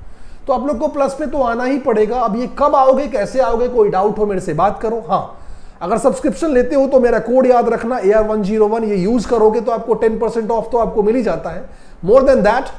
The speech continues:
आपको mentor मैं पर्सनलाइज तरीके से कर सकता हूँ। ये नियम मैं बार बार बता देता हूँ, क्योंकि बहुत सारे student मुझे ऐसा कहते हैं और मैं ऐसा नहीं कर पाता हूँ, मुझे दुख होता है,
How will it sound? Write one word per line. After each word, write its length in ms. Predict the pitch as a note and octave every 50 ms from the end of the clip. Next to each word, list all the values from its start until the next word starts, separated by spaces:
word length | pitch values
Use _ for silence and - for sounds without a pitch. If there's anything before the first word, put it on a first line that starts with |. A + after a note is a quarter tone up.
| - - - - -
आपको 500 | F3+ G3 F#3+ - - B3+ B3 B3 A#3+ A#3 E3+
mentor 420 | D#3+ F#3+ A3+ B3+ B3+ C#4+ C#4+ C#4
मैं 300 | A3 F#3+ A3 C4 C4+ C4
पर्सनलाइज 520 | - A3 G3 - - G#3 G3+ G3+ G#3 G3 G3+
तरीके 300 | G3 F3+ F#3 - G3+ F3
से 140 | F3+ F3
कर 120 | D3+ D#3+ C#3+
सकता 320 | - - D3 - - F3
हूँ। 240 | D#3 E3+ G#3+ G#3 F#3+
ये 100 | G3 G3
नियम 220 | F#3+ G3+ G#3+ G#3
मैं 160 | G3+ G#3 G3+ F3+
बार 180 | F#3 F#3+ F#3+
बार 140 | F#3 G3 F3
बता 260 | D3+ D#3 D#3 G#3 G3+
देता 260 | F#3+ F#3 F3 F3 E3+
हूँ, 160 | D3+ D#3 F3+ - - - - - - -
क्योंकि 160 | A3+ G#3 A3+
बहुत 240 | G3+ B3 B3 - -
सारे 220 | A#3+ A#3 A3 G3+
student 360 | - - A3 G3+ A3 A3 G#3
मुझे 180 | G3+ G3 F#3+ G3+
ऐसा 200 | G3 F3+ G3+ F#3+
कहते 440 | - - - D#3 D3+ D3+ - A3 G#3+
हैं 280 | G3 G#3 G#3+ G3 - - - -
और 80 | G3+ F#3+
मैं 140 | F#3+ G3+ G#3
ऐसा 180 | G3+ G3+ A3
नहीं 300 | F#3 D#3+ E3+ F3 F#3 G#3+
कर 160 | G3 G#3 F3 D3+
पाता 280 | C#3 D3+ D3+ D3+ F3+
हूँ, 180 | E3 F3+ G3+ F#3+
मुझे 140 | E3+ F3 E3
दुख 260 | D#3+ G#3+ F#3 - E3
होता 200 | D#3 D3 - D#3+
है, 160 | D#3+ F#3 -